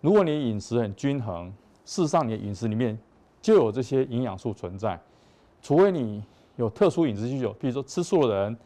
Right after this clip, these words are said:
他可能有些某些维生素是会比较容易缺乏，因为没有从肉类获得，你可能要补充。那如果说你的饮食很均衡，那不见得要去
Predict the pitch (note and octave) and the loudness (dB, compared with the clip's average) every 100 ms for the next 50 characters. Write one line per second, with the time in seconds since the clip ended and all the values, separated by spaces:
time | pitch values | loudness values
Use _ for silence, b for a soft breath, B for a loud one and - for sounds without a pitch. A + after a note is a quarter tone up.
0 | b b b - D3 A#2 G#2+ G2 C3 C#3 | b b b -2 -2 -2 -4 -4 -2 -2
1 | G#2+ F#2+ C#3 A2+ B2 A#2+ A2 B2+ B2 A2 | -4 -2 -2 -2 -2 -4 -4 -2 -2 -4
2 | F#2+ A#2 G2+ A2 G#2 A2+ G#2+ F2+ A2 A#2+ | -4 -4 -2 -4 -4 -4 -4 -4 -6 -6
3 | A2+ G#2 G2 G2 A#2+ A2+ G#2 G2+ B2 G#2 | -4 -6 -8 -2 0 0 -2 -2 -2 -2
4 | E2 - b b b B2+ G#2+ A#2 G2+ D#2+ | -6 -14 b b b -6 -2 -4 -4 -10
5 | - F2 F#2 b b b G3+ A#3+ F#3 G#3+ | -8 -8 -10 b b b 4 6 8 6
6 | C#3+ C3 A2+ - A#2+ D#3 A#2+ A2 - D#3 | 4 0 0 -2 -4 -4 -6 -6 -2 0
7 | C#3+ G2 G#2+ - _ _ _ _ _ - | -2 -6 -10 -16 _ _ _ _ _ -6
8 | D#3 - A#2 E3 C#3 A2+ A#2+ A2+ - A2+ | -4 -2 0 2 2 2 2 0 -2 -4